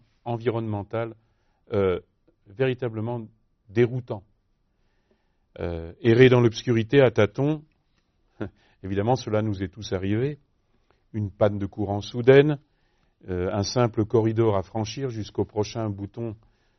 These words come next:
euh, prochain interrupteur, c'est l'obscurité totale, et c'est comme si soudainement, effectivement, nous devenions aveugles. Et dans ces moments,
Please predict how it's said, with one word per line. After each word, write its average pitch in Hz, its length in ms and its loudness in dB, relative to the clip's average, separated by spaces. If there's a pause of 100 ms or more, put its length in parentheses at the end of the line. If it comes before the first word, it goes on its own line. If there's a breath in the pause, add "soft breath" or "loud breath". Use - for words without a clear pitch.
(180)
euh, 85 440 -4
prochain 98 320 -8
interrupteur, 110 760 2 (500)
c'est - 160 -8
l'obscurité 107 580 -2
totale, 104 500 2 (640)
et 104 100 -2
c'est 117 160 -2
comme 135 220 2
si 120 280 -12
soudainement, 107 500 -6
effectivement, 107 640 -10
nous 113 160 -10
devenions 90 500 -8 (140)
aveugles. 76 420 -16 (960)
Et 110 80 0
dans 127 100 8
ces 156 160 4
moments, 147 440 6